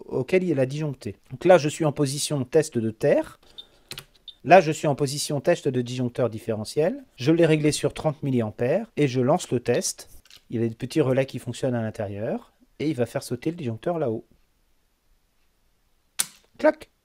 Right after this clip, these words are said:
Il m'a fait un test à vingt et un milliampères, c'est-à-dire que entre quinze et trente milliampères, il faut que le disjoncteur fonctionne, sinon c'est qu'il n'est pas fonctionnel.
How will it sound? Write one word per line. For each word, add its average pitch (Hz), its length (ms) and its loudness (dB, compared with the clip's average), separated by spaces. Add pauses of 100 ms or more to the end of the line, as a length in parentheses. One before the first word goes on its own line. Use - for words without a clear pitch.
Il 180 200 2
m'a 190 140 6
fait 190 160 -2
un 175 120 2
test - 500 0 (120)
à 127 120 2
vingt 208 300 0
et 208 60 4
un 185 100 2
milliampères, 147 640 0
c'est-à-dire 127 240 -2
que 113 280 0 (180)
entre 151 320 -2
quinze 175 520 2
et 139 120 -2
trente - 280 -4
milliampères, 156 400 0
il 131 60 -2
faut 135 140 -6
que 123 80 -8
le 123 60 -2
disjoncteur 120 380 -4
fonctionne, 156 480 -2
sinon 117 280 -4
c'est - 160 -8
qu'il 107 160 -8
n'est 104 80 -4
pas 110 340 -4
fonctionnel. 123 640 -8